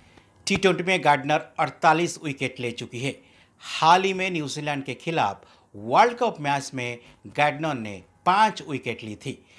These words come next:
इंग्लैंड के बल्लेबाज सोफिया डंकले और वेस्ट इंडीज के पूर्व कप्तान और विस्फोटक बल्लेबाज डिएंड्रा डॉटिन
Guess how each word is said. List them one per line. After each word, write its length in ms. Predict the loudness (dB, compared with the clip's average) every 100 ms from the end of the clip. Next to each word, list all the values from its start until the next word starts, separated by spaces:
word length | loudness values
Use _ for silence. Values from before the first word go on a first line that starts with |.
| -20 _
इंग्लैंड 400 | -4 2 2 2
के 100 | -2
बल्लेबाज 540 | -2 0 0 2 0 0
सोफिया 580 | -6 -8 -8 -6 -4
डंकले 720 | -4 0 0 0 -6 -4 -6 -10 -20 -6
और 260 | -4 -4 -4
वेस्ट 320 | -4 -4 -6
इंडीज 280 | -6 -6 -6
के 100 | -6
पूर्व 440 | -8 -8 -4 -4 -2
कप्तान 600 | -2 -2 0 2 2 0 -8 -6
और 240 | -4 -4 -4
विस्फोटक 640 | -6 -6 -4 -4 0 -2 -2
बल्लेबाज 640 | -2 -2 -2 0 0 -4 -20 -20 -10
डिएंड्रा 600 | 0 4 4 4 2 0
डॉटिन 600 | 0 -2 0 -2 -4